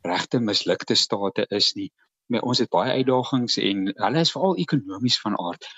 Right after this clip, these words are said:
waar 'n mislukte staat eintlik 'n, 'n politieke aard het, eh, wat ons nie hier sien nie. Ek dink ons het 'n ander naam nodig. Ons moet sê dis 'n sukkelstaat of 'n teleurstellende staat of so iets, maar ons is,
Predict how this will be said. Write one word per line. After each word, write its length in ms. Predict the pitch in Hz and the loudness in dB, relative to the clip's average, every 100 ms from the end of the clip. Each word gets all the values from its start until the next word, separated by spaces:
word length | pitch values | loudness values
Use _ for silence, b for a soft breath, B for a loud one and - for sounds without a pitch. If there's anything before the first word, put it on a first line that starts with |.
| B - | B -6
waar 220 | 104 104 | -2 0
'n 80 | 107 | 0
mislukte 440 | 107 95 101 - | 0 0 0 0
staat 460 | - 120 107 110 - | 2 0 0 -4 -4
eintlik 280 | 113 117 | -2 -2
'n, 140 | - - | -2 -4
'n 40 | |
politieke 600 | - 107 104 - - - | -4 -4 -2 -4 0 2
aard 300 | 101 92 90 | 2 0 -2
het, 180 | 82 82 | -6 -2
eh, 160 | 92 92 | -2 -2
wat 180 | 90 - | -6 -2
ons 220 | 135 - | -2 0
nie 120 | 147 | 0
hier 220 | 92 85 | 0 -2
sien 260 | - - 90 | -2 -2 -4
nie. 160 | 78 - _ _ - | -6 -12 _ _ -10
Ek 140 | 92 | -6
dink 160 | - 131 | -2 0
ons 100 | 135 | 0
het 120 | 139 | 0
'n 60 | - | 0
ander 240 | - 139 131 | 2 2 4
naam 280 | 98 98 | 2 0
nodig. 340 | 92 87 85 - | 0 0 0 -2
Ons 180 | - - | -6 -4
moet 160 | 90 | -2
sê 220 | - 123 | 0 2
dis 260 | 101 90 - | 0 -2 -2
'n 60 | 87 | 2
sukkelstaat 880 | - 160 135 113 - 104 87 82 | 2 2 0 0 0 0 0 0
of 160 | 110 - | -4 -2
'n 100 | 85 | -2
teleurstellende 840 | 101 92 90 - - - 123 87 | 0 0 2 2 2 0 0 2
staat 400 | 80 - 92 80 | 0 2 0 0
of 100 | 92 | 0
so 160 | - 139 | 2 2
iets, 280 | 120 87 - B B - | 2 0 -4 B B -6
maar 100 | 95 | -2
ons 160 | 92 98 | 0 0
is, 160 | 90 | -2